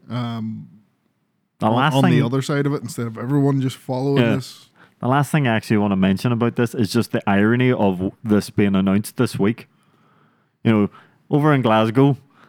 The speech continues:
Speaker 2: you have the big environmental thing going on.
Speaker 1: Yeah.
Speaker 2: And then these big video game companies going, "Hey, see
Speaker 1: Oh,
Speaker 2: the
Speaker 1: like,
Speaker 2: environment? Fuck that. <laughs> We
Speaker 1: like,
Speaker 2: want money." <laughs>
Speaker 1: it's so, uh,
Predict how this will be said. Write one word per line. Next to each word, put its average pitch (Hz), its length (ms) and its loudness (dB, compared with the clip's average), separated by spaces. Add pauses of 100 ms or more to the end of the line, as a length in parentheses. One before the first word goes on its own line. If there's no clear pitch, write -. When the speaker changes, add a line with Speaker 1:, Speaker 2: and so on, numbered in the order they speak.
(200)
Speaker 2:
you 110 120 2
have - 280 -4 (240)
the 113 60 -2
big 120 180 2
environmental 123 720 0
thing 151 240 -2
going 160 140 0
on. 170 260 4 (440)
Speaker 1:
Yeah. 165 440 2
Speaker 2:
And 180 100 0
then 170 140 4
these 185 160 6
big 180 200 2
video 180 260 4
game 226 240 4
companies 240 320 2
going, 220 220 2 (220)
"Hey, 262 360 4
see 196 160 2
Speaker 1:
Oh, - 40 8
Speaker 2:
the 302 40 6
Speaker 1:
like, 262 80 4
Speaker 2:
environment? 302 520 4
Fuck - 440 0
that. 302 400 2
<laughs> - 480 -8
We 339 80 4
Speaker 1:
like, 311 140 2
Speaker 2:
want 196 280 2
money." 233 500 2 (520)
<laughs> - 480 -20
Speaker 1:
it's 196 180 -8
so, 202 640 -4
uh, 143 100 -12